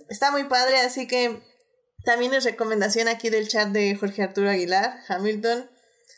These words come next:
Es recomendación evidentemente de Monse. Que, que no sé, Monse, o sea, te oigo muy emocionada.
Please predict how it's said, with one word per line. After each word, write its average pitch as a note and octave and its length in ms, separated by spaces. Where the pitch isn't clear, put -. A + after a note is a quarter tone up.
Es G3+ 380
recomendación G#3 580
evidentemente G3+ 580
de G3 100
Monse. A#3 600
Que, B3 720
que C#4 120
no E4+ 160
sé, G4 180
Monse, B3+ 380
o A#3+ 40
sea, C#4 220
te D#4+ 80
oigo A4 380
muy F#4+ 120
emocionada. C4 880